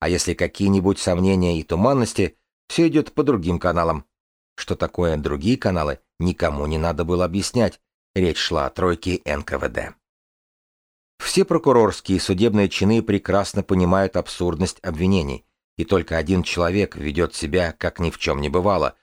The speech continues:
выполняя свой профессиональный долг под недоуменные и опасливые взгляды окружающих.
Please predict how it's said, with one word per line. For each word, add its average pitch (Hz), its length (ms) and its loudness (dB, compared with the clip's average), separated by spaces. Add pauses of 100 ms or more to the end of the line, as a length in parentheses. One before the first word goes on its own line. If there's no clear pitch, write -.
(200)
выполняя 82 520 0
свой 92 280 0
профессиональный 80 720 -2
долг 110 360 0 (380)
под 98 200 0
недоуменные 101 960 4
и 107 40 4
опасливые 98 640 0
взгляды 82 440 0
окружающих. 71 760 -6